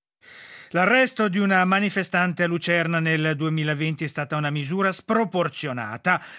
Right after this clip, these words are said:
Il Tribunale federale, con una sentenza odierna, dà ragione alla donna, ex gran consigliera, che aveva fatto causa.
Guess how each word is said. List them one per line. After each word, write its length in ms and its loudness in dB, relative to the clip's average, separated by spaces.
Il 140 0
Tribunale 560 2
federale, 460 0
con 140 -2
una 140 0
sentenza 540 -4
odierna, 500 0
dà 140 2
ragione 500 -2
alla 260 -2
donna, 420 0
ex 340 -6
gran 240 -6
consigliera, 680 -4
che 120 -2
aveva 400 -2
fatto 560 -8
causa. 500 -4